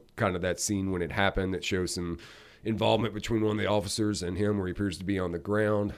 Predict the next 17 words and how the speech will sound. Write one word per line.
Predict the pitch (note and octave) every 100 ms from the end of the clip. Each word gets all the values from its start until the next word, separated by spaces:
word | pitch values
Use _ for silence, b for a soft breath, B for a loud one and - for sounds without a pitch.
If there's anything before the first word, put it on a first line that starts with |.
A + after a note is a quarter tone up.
| -
Not | A2 A#2 C#3+
a |
lot | C3 C3
of | B2 A2
other | A#2+ A#2 G#2+
official | G#2 C3 A#2+ A2 A2
information | G#2 G#2 A2 A2 A#2
is | G#2 F#2+
out | G#2 G2
beyond | F#2 G2+ G#2+ G#2+
that, | G#2+ F#2+
waiting | G2+ G#2
on | G2+ G2+
an |
autopsy | F#2 G#2 G#2+ G#2+ G#2 A2
report. | G2+ G#2 - G#2+ G#2 G2+ -
So | G2 F#2 F2+ E2+